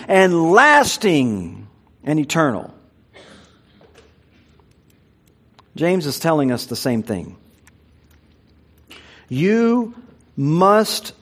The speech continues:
see spiritual growth,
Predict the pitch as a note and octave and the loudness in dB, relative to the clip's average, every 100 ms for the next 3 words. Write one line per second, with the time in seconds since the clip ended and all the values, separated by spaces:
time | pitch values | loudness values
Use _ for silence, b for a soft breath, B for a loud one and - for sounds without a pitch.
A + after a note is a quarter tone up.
0 | _ - - - A#3 G3 B2 A2 A2+ B2+ | _ -12 -8 -4 0 0 0 -2 -6 -8
1 | - - - - F#3+ G#3 A3 A3+ A#3+ G3 | -14 -14 -12 0 4 6 4 2 0 2
2 | D#3 C3 B2 C#3+ - | 2 4 2 -2 -8